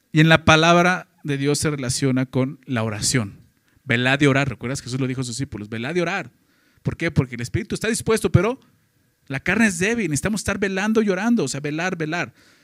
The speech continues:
Y dice que ellos velan por vuestras almas. ¿En qué sentido? La manera en que un pastor vela por las almas del rebaño de Dios es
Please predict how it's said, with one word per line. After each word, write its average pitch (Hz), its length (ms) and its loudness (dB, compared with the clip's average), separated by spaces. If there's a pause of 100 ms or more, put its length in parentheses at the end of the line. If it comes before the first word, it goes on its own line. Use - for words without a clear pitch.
(200)
Y 147 80 -2
dice 180 460 2 (200)
que 165 160 2
ellos 170 300 2
velan 156 320 0
por 165 360 -4 (540)
vuestras 147 540 -2
almas. 202 640 -6
¿En 135 80 -6
qué 202 140 -2
sentido? 214 580 -2 (280)
La 165 140 2
manera 175 200 2
en 240 80 4
que - 100 2
un 220 100 4
pastor 185 460 -2
vela 170 380 -2
por 156 120 0
las 139 220 -4
almas 147 280 -6
del 123 120 -8
rebaño 123 380 -4
de 110 80 -4
Dios 113 480 -4 (720)
es 143 420 -2